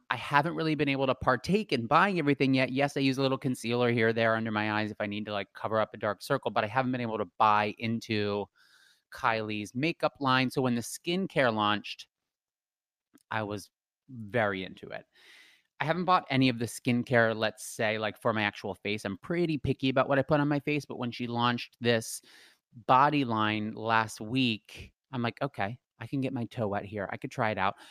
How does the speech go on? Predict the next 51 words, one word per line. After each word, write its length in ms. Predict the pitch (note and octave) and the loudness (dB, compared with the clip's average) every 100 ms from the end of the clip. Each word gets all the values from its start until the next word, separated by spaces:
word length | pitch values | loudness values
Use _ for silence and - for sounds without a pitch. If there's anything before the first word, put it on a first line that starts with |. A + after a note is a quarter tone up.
| - | -10
More 180 | D3+ B3 | -2 0
than 120 | C4+ | 0
anything, 440 | - A#2 B2 C3+ C#3 | 0 -2 -2 -2 -2
to 80 | A#2 | -4
be 100 | G2+ | -4
honest, 280 | G#2+ C3 - | -2 -4 -4
I 60 | |
wanted 280 | A2+ A#2+ D#3 | -6 -2 -2
to 60 | D#3+ | -4
see 140 | C3+ | -8
the 80 | G2+ | -10
packaging. 580 | - F2+ E2 G#2+ A#2 C#3 | -8 -8 -8 -10 -10 -8
I 60 | A2 | -6
wanted 160 | A2+ | -4
to 80 | A2 | -6
see 160 | - F#2+ | -8 -6
how 220 | G#2 A#2+ | -2 -2
it 100 | B2 | -2
showed 220 | - C#3+ | -2 2
up, 180 | A#2 C#3+ _ _ _ _ _ _ | 0 -2 _ _ _ _ _ _
what 140 | B2 | -4
the 60 | A#2 | -4
quality 380 | - B2 A#2 B2+ | 0 4 4 4
of 80 | C3 | 0
the 100 | B2+ | -2
packaging 500 | B2+ A#2+ B2+ B2 A#2 | 0 0 -2 -4 -2
was 180 | A#2 G#2+ | -4 -2
like, 420 | A2 A2 A2 _ _ _ _ | 0 0 -4 _ _ _ _
what 320 | A#2+ A#2+ A#2+ B2+ | -2 2 2 0
the, 760 | A2+ A2 G#2+ G#2+ G#2+ G#2 A2 A2 | -6 -4 -2 -4 -4 -6 -10 -10
um, 440 | A2 G#2 G2 G2+ G2 - | -6 -6 -6 -10 -14 0
box 280 | C3 C3+ - | 2 2 -4
that 120 | A2+ | -8
it 100 | G2 | -8
shipped 380 | - - D#3+ - | -6 -6 -4 0
in 180 | C3+ C3 | 0 2
was 160 | B2 | 0
like, 360 | B2+ A#2+ A#2+ - | 4 4 4 0
what 120 | A2 | -4
the 80 | - | -6
texture 420 | - D#3 - - | -4 -4 -2 -2
of 80 | D3 | -2
the 60 | C3+ | -2
product 440 | - C#3+ C#3 C3 | 0 0 0 -2
was 160 | C3+ A#2+ | -6 -2
like. 260 | B2+ B2 - | -2 -2 -4
And 120 | B2+ | -2
I'm 120 | B2 | 0
not 180 | C3 C#3 | -2 -2
gonna 160 | - C#3 | -4 -2
lie, 300 | B2+ B2 | 0 0